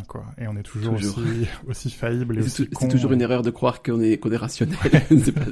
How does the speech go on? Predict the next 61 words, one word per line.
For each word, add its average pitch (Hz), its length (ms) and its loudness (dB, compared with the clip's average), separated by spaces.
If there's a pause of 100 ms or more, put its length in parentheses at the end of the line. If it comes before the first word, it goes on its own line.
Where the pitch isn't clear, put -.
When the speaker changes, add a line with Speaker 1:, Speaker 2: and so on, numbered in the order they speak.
Speaker 2:
c'est, - 240 -6
c'est - 100 -14
pas 147 60 2
le 131 80 0
temps 139 100 2
qui 135 120 -2
fera 120 100 -2
quelque 113 220 -4
chose, 92 200 -6
en 92 80 -8
fait. - 140 -12 (320)
<laughs> - 280 -10
Non. 139 140 4 (460)
Speaker 1:
Et 139 80 6
où, 139 140 8
et 165 100 6
où, 147 60 6
au 147 100 6
contraire, 151 360 0
c'est 143 120 -2
là 131 100 2
où 131 60 2
c'est 127 140 -4
beaucoup 113 240 -8
plus 123 120 -4
drôle, 135 220 4
parce 120 160 -6
que 117 60 -6
du 107 100 -6
coup, 113 140 -6
tu - 140 -12
vois 120 220 -6
la, 107 300 -6 (800)
la 123 140 -4
déconnexion 120 500 0
croissante 131 460 -4
entre 117 180 -6
notre 117 240 -4
nature, 131 320 -2
qui 131 100 -10
finalement 110 300 -8
évolue 107 240 -8
très, - 220 -14
très, 104 260 -12 (480)
très - 140 -8
peu - 120 -8
vite, 120 380 -8
et 120 80 -4
les 113 80 0
technologies 117 500 -6
qui, - 140 -10
elles, 110 160 -6
euh, 98 260 -10 (580)
croissent 117 280 -4
à 113 40 -2
une 110 40 -4
Speaker 2:
Mm. 123 140 2
Speaker 1:
vitesse 131 180 6
exponentielle. 113 540 -8 (640)
Et, 117 180 -2
euh, 107 420 -6